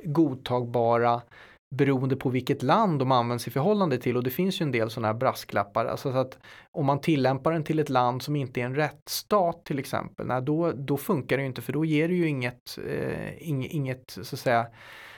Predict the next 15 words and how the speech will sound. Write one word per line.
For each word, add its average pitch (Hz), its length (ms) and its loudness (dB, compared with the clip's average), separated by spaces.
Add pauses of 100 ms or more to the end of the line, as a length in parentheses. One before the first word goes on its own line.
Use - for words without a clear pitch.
(320)
skydd 165 420 2
mot, 127 420 -2
mot 139 200 -2
övervakning 120 840 2
och, 120 260 -2
och 120 80 -4
såna 120 260 -4
saker. - 340 -6
Men 135 200 0
om 151 220 2
det 156 180 2 (480)
tillämpas 151 760 0 (680)
i 151 100 0
förhållande 139 460 0
till - 80 0